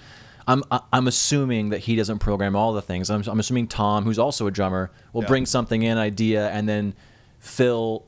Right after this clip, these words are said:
Speaker 1: it's not just like, "Oh, here's a chord progression. How do you play drums on that?" Like maybe in, in, in the song you just mentioned, the Pyramid song.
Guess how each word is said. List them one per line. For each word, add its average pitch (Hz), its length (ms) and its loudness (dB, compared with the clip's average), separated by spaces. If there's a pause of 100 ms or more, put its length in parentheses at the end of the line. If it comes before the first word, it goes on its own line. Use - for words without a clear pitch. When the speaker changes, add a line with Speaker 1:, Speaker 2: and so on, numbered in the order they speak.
Speaker 1:
it's 123 180 -4
not 139 220 0
just 117 240 0
like, 113 180 2
"Oh, 147 120 2
here's 127 240 -2
a 120 100 2
chord 151 240 2
progression. 104 640 0 (1080)
How 123 220 0
do 117 60 2
you 110 60 2
play 104 220 2
drums 110 360 0
on 98 180 0
that?" 95 200 0
Like 107 220 0
maybe 107 300 2
in, 101 460 -2
in, 101 240 -2
in 104 160 -2
the 98 60 0
song 98 280 0
you 95 60 0
just 90 180 -2
mentioned, 107 320 0
the - 40 -10
Pyramid 120 280 2
song. 92 320 -2